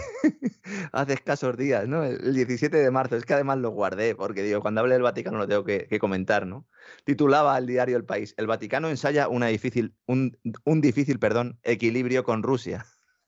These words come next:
<laughs> El Papa Francisco insiste en mantener los puentes con la Iglesia Ortodoxa. Dice, "Las guerras son siempre injustas, pero de momento yo voy a ir pagando mis cositas,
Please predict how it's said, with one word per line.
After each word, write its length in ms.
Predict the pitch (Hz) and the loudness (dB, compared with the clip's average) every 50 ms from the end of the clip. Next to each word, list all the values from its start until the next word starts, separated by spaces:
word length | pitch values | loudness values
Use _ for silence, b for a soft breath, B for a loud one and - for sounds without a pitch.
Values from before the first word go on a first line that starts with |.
| _ _ _ | _ _ _
<laughs> 1700 | - - _ _ - - - _ - 277 - _ _ 220 - _ _ - 196 - _ _ 185 - - _ _ - 233 240 220 202 185 170 | -10 -10 _ _ -8 -8 -6 _ -6 -6 -6 _ _ -12 -12 _ _ -12 -12 -12 _ _ -12 -12 -12 _ _ -10 -8 -6 -4 -4 -6 -2
El 160 | - 139 139 135 | 0 0 0 2
Papa 280 | - 180 180 202 196 | 2 2 2 2 2
Francisco 480 | 180 170 170 165 160 185 185 - - 196 | 2 2 0 2 2 0 0 0 -2 -4
insiste 320 | 160 - 185 180 - 185 | -2 -2 -4 -2 -2 -2
en 60 | 160 | 0
mantener 380 | 160 151 147 143 139 139 156 156 | 0 -2 -2 -2 -2 -2 0 0
los 140 | 151 131 123 | 0 -2 -2
puentes 280 | - 160 156 151 156 - | -2 -4 -2 -2 -2 -2
con 120 | - 135 | -2 0
la 80 | 131 123 | 0 0
Iglesia 280 | 123 131 139 - 151 | 0 0 0 0 0
Ortodoxa. 640 | 139 117 117 117 120 139 135 - - 101 85 76 - _ _ | 0 2 2 2 2 2 2 0 -2 -8 -12 -12 -14 _ _
Dice, 180 | 110 113 117 120 | -6 -2 -2 0
"Las 160 | 113 117 113 | 0 0 0
guerras 240 | 135 156 170 170 156 | 0 0 0 0 -2
son 100 | 156 143 | -4 -4
siempre 300 | - 156 143 127 - 135 | -2 -2 -2 0 0 -2
injustas, 380 | 123 - 156 156 - - 170 | 0 0 -2 -2 -2 -2 -4
pero 160 | - - 101 98 | -2 -4 -4 -2
de 60 | 101 | -2
momento 340 | 101 101 104 110 104 123 117 | -2 -2 -2 -2 0 0 0
yo 100 | 104 98 | 2 2
voy 120 | 101 101 | 2 2
a 120 | 98 98 | 2 2
ir 140 | 104 104 101 | 2 0 0
pagando 340 | 98 90 95 98 101 104 101 | 0 0 0 0 0 0 -2
mis 120 | 98 92 | -4 -4
cositas, 500 | 98 - 95 113 110 - 95 104 - - | -4 -4 -2 -2 -2 -2 -2 -4 -6 -10